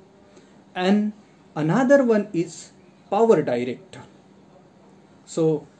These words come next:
after making video here, you can edit this video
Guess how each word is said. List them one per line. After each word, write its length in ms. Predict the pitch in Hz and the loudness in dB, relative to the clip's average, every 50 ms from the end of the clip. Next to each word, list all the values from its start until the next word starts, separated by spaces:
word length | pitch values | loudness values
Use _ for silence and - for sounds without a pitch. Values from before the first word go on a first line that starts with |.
| _ _ - | _ _ -6
after 380 | 147 151 175 220 - - 277 269 | -4 -2 -2 -2 2 2 2 2
making 640 | 226 165 165 165 160 160 - 226 247 277 320 302 | 2 2 0 -2 -2 -2 0 0 2 2 2 0
video 640 | 254 160 160 165 220 240 226 220 165 139 131 135 147 | -2 -4 -4 -2 -2 -2 0 0 0 0 0 0 -2
here, 680 | 147 - - - 165 165 139 123 127 151 185 202 208 - - - - _ _ _ _ _ | -4 -6 -4 0 0 2 2 2 0 0 -2 -2 -4 -6 -12 -20 -20 _ _ _ _ _
you 100 | - 165 | -10 -10
can 380 | 160 160 185 180 170 165 - - - | -8 -6 -8 -8 -8 -8 -10 -6 -4
edit 640 | 160 156 175 214 233 226 262 247 226 - 175 135 | -2 0 0 0 0 -2 -2 -4 -4 -6 -6 -4
this 320 | 135 156 175 196 190 - - | -2 -2 -2 -2 -4 -8 -12
video 880 | 135 123 135 143 151 - - 147 127 123 120 120 127 151 185 208 196 | -10 -6 -6 -4 -4 -4 -4 -4 -4 -4 -4 -2 -2 -2 -2 -4 -6